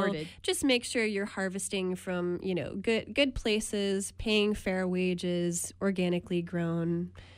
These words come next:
Speaker 2: I think we have to stick with that for now.
Speaker 1: Excellent.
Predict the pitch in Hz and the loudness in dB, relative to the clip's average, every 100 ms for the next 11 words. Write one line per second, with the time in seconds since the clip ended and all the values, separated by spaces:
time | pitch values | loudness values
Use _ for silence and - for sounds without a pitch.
0 | - - - 180 180 180 185 180 170 - | -20 -16 -4 0 0 2 2 2 0 -2
1 | 180 175 175 165 - - 170 151 165 185 | -2 0 -2 -2 -4 -2 -2 0 -2 -2
2 | - 208 - 185 175 | 2 2 2 2 2